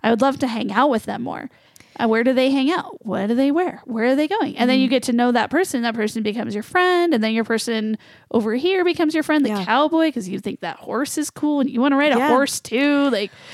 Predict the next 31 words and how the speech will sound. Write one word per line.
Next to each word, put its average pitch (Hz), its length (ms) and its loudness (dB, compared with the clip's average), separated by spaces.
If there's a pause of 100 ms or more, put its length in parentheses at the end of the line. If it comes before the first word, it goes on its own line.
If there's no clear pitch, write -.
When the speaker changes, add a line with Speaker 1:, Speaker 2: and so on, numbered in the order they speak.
Speaker 2:
Well, 403 160 -8
Speaker 1:
you 427 80 -4
Speaker 2:
and - 60 -2
Speaker 1:
know? 494 100 -2
Speaker 2:
I 359 60 -2
feel 285 300 -4
like, 220 380 -4 (160)
I 285 120 -2
mean, 269 320 0 (120)
okay, 165 380 -2 (220)
I 269 140 0
also 320 420 0
think, 196 340 -4
like, 185 400 -2 (380)
people 320 640 0
get 220 260 -2
so, 247 540 2 (360)
people 311 400 -2
in 240 80 -4
our 220 120 -4
culture, 196 480 -4 (440)
like, 185 160 -10
nowadays, 180 720 -2
I 190 120 -2
think 180 400 -4
are, 185 160 -2 (180)
are 190 260 -4 (120)
so - 240 -4
obsessed 202 420 -6
with, 175 160 -8
like, 165 360 -6